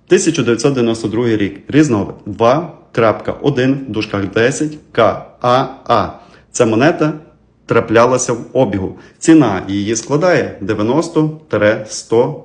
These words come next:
тисяч гривень. Це не брехня, це є каталог, ви можете спокійно це перевірити. Наступний рік, який мене цікавить, тисяча дев'ятсот дев'яносто четвертого року.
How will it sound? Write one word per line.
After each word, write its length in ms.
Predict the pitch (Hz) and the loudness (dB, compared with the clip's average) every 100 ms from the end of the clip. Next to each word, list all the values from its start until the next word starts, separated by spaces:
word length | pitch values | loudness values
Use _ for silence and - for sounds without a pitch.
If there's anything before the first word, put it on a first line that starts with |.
| - | -6
тисяч 400 | 107 - 92 - - | -6 -4 -12 -16 -10
гривень. 400 | 107 117 92 - - _ _ _ _ | 2 2 2 -6 -14 _ _ _ _
Це 180 | - 113 | -2 0
не 100 | 110 | 0
брехня, 420 | 110 117 165 175 | -4 0 2 2
це 200 | - 104 | 0 -2
є 120 | 98 | -2
каталог, 520 | - - 113 170 - - - | -6 -4 2 2 2 -12 -14
ви 140 | 98 | -6
можете 320 | 101 131 - 92 | -2 -2 -4 -10
спокійно 640 | - - 104 117 123 92 - - - | -12 -10 -6 -4 -4 -6 -10 -20 -6
це 140 | 104 | -4
перевірити. 520 | 107 101 95 90 - - - - - | -2 -4 -4 -6 -10 -20 -20 -20 -2
Наступний 540 | 135 - 226 139 131 120 | 0 2 2 2 4 4
рік, 260 | 185 - - - | 2 0 -14 -4
який 260 | 113 120 | -2 0
мене 200 | 107 104 | 2 0
цікавить, 580 | 104 107 135 170 160 - | 0 -2 0 2 0 0
тисяча 380 | 160 175 113 110 | 2 2 -2 -2
дев'ятсот 380 | 107 104 131 143 | -2 -2 -4 -2
дев'яносто 400 | 104 101 98 98 | -2 -2 -4 -10
четвертого 680 | - - 104 - 117 110 113 117 | -10 -2 -2 0 -6 -6 -8 -2
року. 420 | 123 - - | 2 2 0